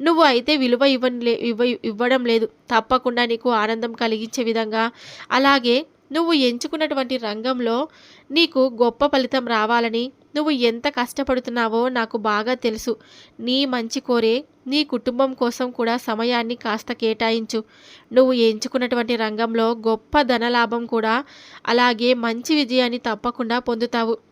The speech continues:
అంతే తప్ప అతి త్వరలో నీకు అన్నీ కూడా మంచి జరుగుతాయని చెప్తూ ఉంటాను. నువ్వు ఆందోళన చెందొద్దు, ఎక్కువగా ఆలోచించొద్దు. రావాలి అనుకున్నప్పుడు మాత్రం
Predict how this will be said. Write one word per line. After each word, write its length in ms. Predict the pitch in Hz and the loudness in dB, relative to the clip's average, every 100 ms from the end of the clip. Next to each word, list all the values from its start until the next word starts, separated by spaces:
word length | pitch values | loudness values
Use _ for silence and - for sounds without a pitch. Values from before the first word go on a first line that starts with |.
| _ - | _ -2
అంతే 320 | 247 269 330 | -2 0 -2
తప్ప 280 | 294 254 240 240 | 0 -2 0 0
అతి 180 | 226 254 | 0 -4
త్వరలో 440 | 254 262 233 220 269 370 - - - | -4 -2 0 0 0 0 -8 -20 -4
నీకు 300 | 254 269 254 294 - | -2 0 2 2 2
అన్నీ 360 | 214 226 269 | -2 0 -2
కూడా 280 | 294 262 226 254 | -2 -2 0 -2
మంచి 380 | 240 220 220 247 | -2 -6 -4 -2
జరుగుతాయని 640 | 240 226 233 220 214 240 | -2 -2 -2 -2 -2 -4
చెప్తూ 420 | - 226 - 262 | -6 -6 -2 0
ఉంటాను. 360 | 247 220 214 226 _ _ _ 220 | 0 0 -2 -2 _ _ _ -4
నువ్వు 260 | 233 233 - - | -2 0 0 0
ఆందోళన 480 | 190 214 226 247 233 | 0 2 2 2 0
చెందొద్దు, 540 | 254 233 214 226 202 226 - - - - | -2 -4 -2 -2 0 -2 -4 -20 -10 2
ఎక్కువగా 480 | 277 285 370 359 330 | 2 4 2 4 4
ఆలోచించొద్దు. 760 | 269 240 254 240 233 226 208 220 _ _ _ _ _ _ _ _ _ _ _ _ _ _ _ - | 4 4 2 -2 -2 0 0 -4 _ _ _ _ _ _ _ _ _ _ _ _ _ _ _ -4
రావాలి 540 | 233 208 214 233 240 240 | 2 4 4 4 2 0
అనుకున్నప్పుడు 540 | 214 233 220 220 220 | -2 -4 -4 -2 0
మాత్రం 400 | 220 214 220 | 0 0 -2